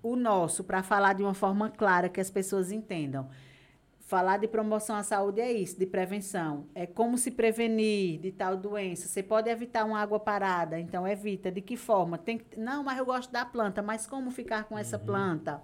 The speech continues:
Speaker 1: É, pras, voltado pras mulheres, como é que você consegue detectar um câncer numa fase inicial?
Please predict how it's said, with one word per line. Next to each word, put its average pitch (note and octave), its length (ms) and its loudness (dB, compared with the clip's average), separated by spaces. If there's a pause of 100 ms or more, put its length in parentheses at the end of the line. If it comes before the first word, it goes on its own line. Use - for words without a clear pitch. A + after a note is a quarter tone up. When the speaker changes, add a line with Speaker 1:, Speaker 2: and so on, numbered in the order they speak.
(520)
Speaker 1:
É, D#3+ 600 0 (560)
pras, A3 260 4
voltado A3+ 540 0
pras A#3 260 2
mulheres, F#3+ 840 2 (380)
como A#3+ 320 0
é C4 200 2
que C#4+ 120 -4
você B3+ 360 -2
consegue A#3 480 -2
detectar G#3+ 680 -2
um G#3+ 100 -2
câncer G#3 580 0
numa G3+ 220 0
fase G3+ 360 2
inicial? F#3 800 2